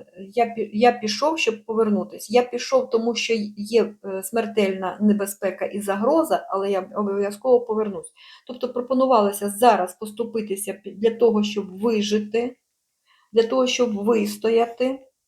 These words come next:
Треба поступитися, треба відійти. Розумієте?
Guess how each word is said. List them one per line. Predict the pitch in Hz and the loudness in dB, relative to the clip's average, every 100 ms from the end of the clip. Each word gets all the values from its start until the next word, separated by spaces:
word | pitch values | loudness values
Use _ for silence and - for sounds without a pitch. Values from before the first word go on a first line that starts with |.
| _ _ - - _ - | _ _ -20 -20 _ 0
Треба | 254 254 | 4 4
поступитися, | 254 254 - 262 - 254 226 208 202 | 2 -2 -6 -12 -6 -6 -6 -6 -6
треба | 214 220 | -2 0
відійти. | 226 214 233 226 240 214 208 _ _ _ _ _ _ _ _ _ _ _ _ _ _ _ _ _ - _ - | 0 0 -2 -2 -2 -2 -2 _ _ _ _ _ _ _ _ _ _ _ _ _ _ _ _ _ -20 _ -12
Розумієте? | 202 208 277 320 180 - | -4 0 0 -2 -6 -12